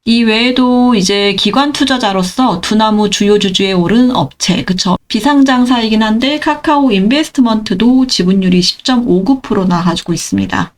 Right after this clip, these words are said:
그래서 현재 지금 국내 시장 뜨거운 감자로는 제일 핫한 소식, 투자자들이 지금 네이버와 두나무의 공동사업 모델에 주목을 하고 있다. 그죠? 이해진 네이버 이사회 의장과 송치영 두나무 회장이 서울대 선후배인 것은 모두 다 잘 알고 계실 거고,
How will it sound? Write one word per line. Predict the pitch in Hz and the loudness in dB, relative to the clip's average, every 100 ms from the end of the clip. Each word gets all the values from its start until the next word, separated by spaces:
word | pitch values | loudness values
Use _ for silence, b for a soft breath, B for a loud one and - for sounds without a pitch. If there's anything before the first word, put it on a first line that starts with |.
| - | -4
그래서 | 269 277 | 0 2
현재 | 320 349 349 | 2 0 -2
지금 | 311 294 | 0 0
국내 | 269 254 302 | 2 2 2
시장 | 302 - 269 269 | 0 0 0 0
뜨거운 | 294 294 277 277 | 0 -2 2 2
감자로는 | 247 185 185 208 190 185 233 262 254 | 2 0 0 0 0 2 4 2 2
제일 | 180 | 0
핫한 | 226 254 311 285 | 0 0 0 2
소식, | 269 220 339 202 202 | 2 0 0 -2 -4
투자자들이 | - 226 208 202 202 247 | -6 -2 -2 0 2 2
지금 | 247 185 156 | 2 0 0
네이버와 | 185 240 226 220 214 | 0 0 0 0 -2
두나무의 | 214 190 226 254 240 220 220 | -2 0 2 2 2 0 -2
공동사업 | 220 185 202 262 262 240 220 | -2 0 4 4 4 2 2
모델에 | 180 - 180 | -2 -2 -2
주목을 | 180 175 185 208 | -2 0 2 0
하고 | 208 208 | -2 -4
있다. | 175 - - - | -8 -10 -16 -10
그죠? | 214 196 180 - | -6 -2 -2 0
이해진 | 214 226 226 220 | 0 0 0 0
네이버 | 202 233 240 233 214 | 0 0 0 0 0
이사회 | 185 214 202 208 202 | 0 0 0 2 0
의장과 | 170 170 170 196 214 - | 0 -2 -2 0 -2 0
송치영 | 269 277 262 269 262 | 2 2 2 2 2
두나무 | 254 170 214 247 | 0 -2 2 4
회장이 | 226 208 180 214 185 | 2 0 2 2 0
서울대 | 247 285 302 269 | 0 0 2 0
선후배인 | 247 330 349 359 285 240 202 | -2 -4 -2 0 0 2 0
것은 | 190 185 196 | -2 0 0
모두 | 170 180 | 0 0
다 | |
잘 | 180 185 | 0 0
알고 | 160 190 | -2 -2
계실 | 202 - - | -2 -2 -4
거고, | 196 208 202 | -2 0 0